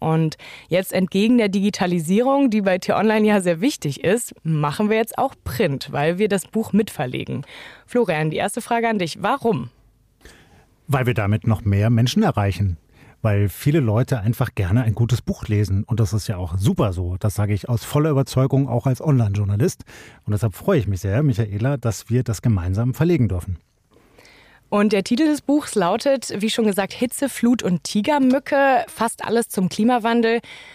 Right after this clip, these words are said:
Speaker 1: Michaela, warum hast du diese drei Schlagwörter ausgewählt? Vielleicht fangen wir beim Thema Hitze an. Warum ist denn Hitze so ausschlaggebend für den Klimawandel?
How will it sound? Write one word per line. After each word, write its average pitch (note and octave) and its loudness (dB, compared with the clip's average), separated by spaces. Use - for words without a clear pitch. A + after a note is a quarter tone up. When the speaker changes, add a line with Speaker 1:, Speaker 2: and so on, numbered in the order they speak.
Speaker 1:
Michaela, G#3+ 0
warum A#3+ 2
hast A#3+ -2
du A#3+ 2
diese G#3+ -2
drei F#3 -2
Schlagwörter E3 -2
ausgewählt? C#3+ -2
Vielleicht E3+ -4
fangen G3 -2
wir G3 0
beim F3+ -2
Thema F#3+ 0
Hitze G3 0
an. G3+ 0
Warum F#3+ 0
ist - -4
denn F3+ 2
Hitze A3+ 0
so D#3+ 0
ausschlaggebend C#3+ -4
für - -10
den C#3+ -4
Klimawandel? - -8